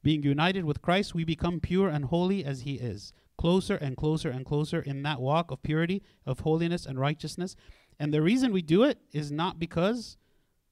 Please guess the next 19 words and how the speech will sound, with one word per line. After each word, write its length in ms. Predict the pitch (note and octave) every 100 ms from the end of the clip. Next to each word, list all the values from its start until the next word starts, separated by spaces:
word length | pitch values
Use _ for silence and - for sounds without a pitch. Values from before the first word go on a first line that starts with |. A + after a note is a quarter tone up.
| _ _ _ _ -
we 160 | B2
just 220 | C#3 D#3+ D#3+
want 180 | D#3+
to 40 | D3+
be 120 | D3
free 220 | - D3+
from 200 | - C3+
sin. 260 | - C3 G2+ _ _ _ _
We 140 | C3+ C#3+
do 300 | B2+ E3+ G#3+
it 300 | G#3+ - -
because 480 | D3+ - D#3 D#3+ -
we 120 | C#3+
want 220 | C#3 D3
to 80 | C#3+
be 120 | C#3
with 200 | C#3 B2+
the 80 | A#2+
Lord. 440 | C3 A2+ F2+ -